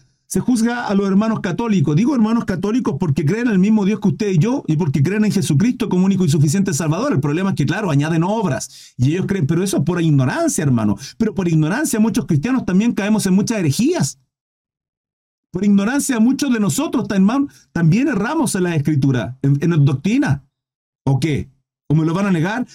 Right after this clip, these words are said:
"No, pero es que ellos son idólatras y tienen santos". Bueno, ¿y acaso cuántos cristianos no idolatran a Messi, Cristiano Ronaldo, Bad Bunny, Daddy Yankee?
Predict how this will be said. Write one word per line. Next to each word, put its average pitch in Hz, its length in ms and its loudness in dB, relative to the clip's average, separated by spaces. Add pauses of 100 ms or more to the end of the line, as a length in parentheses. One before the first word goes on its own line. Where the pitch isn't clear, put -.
(240)
"No, 185 160 2
pero 156 140 0
es 123 60 -2
que 165 100 -2
ellos 165 160 0
son 160 120 0
idólatras 185 480 0
y 147 60 2
tienen 175 240 2
santos". 226 400 0
Bueno, 226 180 2
¿y 208 40 0
acaso 214 360 -2
cuántos 262 300 -4
cristianos 226 420 0
no 202 120 2
idolatran 185 420 0
a 143 80 2
Messi, 226 340 0
Cristiano 185 360 0
Ronaldo, 175 520 2
Bad 151 180 2
Bunny, 180 480 4
Daddy 160 240 2
Yankee? 185 600 0